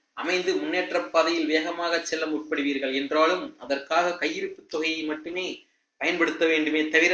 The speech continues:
மிகப்பெரிய நிலையை எட்ட வேண்டும் என்பதற்காக திட்டமிட்டு கடன் வாங்காதிருப்பது நல்லது. கூடுதலாக தொழிலாக இருப்பின் கூட்டாளிகளிடம் எச்சரிக்கை தேவை. வியாபாரிகள் முழு மன நிறைவை பெறக்கூடிய வகையில் லாபம் கணிசமான அளவுக்கு உயரும்.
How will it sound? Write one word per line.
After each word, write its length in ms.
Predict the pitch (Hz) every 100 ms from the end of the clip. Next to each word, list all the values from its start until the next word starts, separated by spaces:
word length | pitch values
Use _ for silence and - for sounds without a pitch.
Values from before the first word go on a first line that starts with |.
| 165
மிகப்பெரிய 520 | 143 151 - 165 190
நிலையை 300 | 190 180 175 170
எட்ட 260 | 160 - 170
வேண்டும் 320 | 160 160 160
என்பதற்காக 640 | 156 151 151 - 156 156
திட்டமிட்டு 520 | 151 151 156 156 - 160 -
கடன் 300 | - 165 165
வாங்காதிருப்பது 800 | 165 165 165 165 156 151 - 151
நல்லது. 380 | 143 135 127 - - _ _ _ _ _ _ _ 175
கூடுதலாக 580 | 185 175 180 185 185
தொழிலாக 480 | 180 156 165 175 170 165
இருப்பின் 440 | 160 156 208 196 131 - _ _ _ _ _ _ _ -
கூட்டாளிகளிடம் 560 | 202 208 185 180 175
எச்சரிக்கை 440 | 165 156 165 160 156
தேவை. 300 | 147 139 123 120 - _ _ _ _ _ _ _ _ _ _ _ _
வியாபாரிகள் 760 | 127 143 160 160 160 151 147 127
முழு 300 | 135 156 175
மன 200 | 156 143 156
நிறைவை 340 | 151 147 156 147
பெறக்கூடிய 600 | 147 143 - 147 139 139
வகையில் 400 | 139 151 160 135
லாபம் 380 | 131 151 151
கணிசமான 560 | 135 143 139 151 143 147
அளவுக்கு 360 | 151 143 135 -
உயரும். 340 | 135 127 120